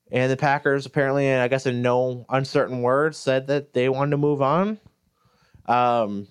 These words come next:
there's a lot more to it, so I don't wanna put words in anybody's mouth. You know,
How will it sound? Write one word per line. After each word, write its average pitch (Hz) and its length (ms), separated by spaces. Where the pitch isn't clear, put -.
there's 139 240
a 139 60
lot 151 240
more 151 220
to 151 260
it, 147 100
so - 80
I 127 40
don't 135 160
wanna 131 200
put - 180
words 127 280
in 127 60
anybody's 120 300
mouth. 113 500
You 90 180
know, 113 220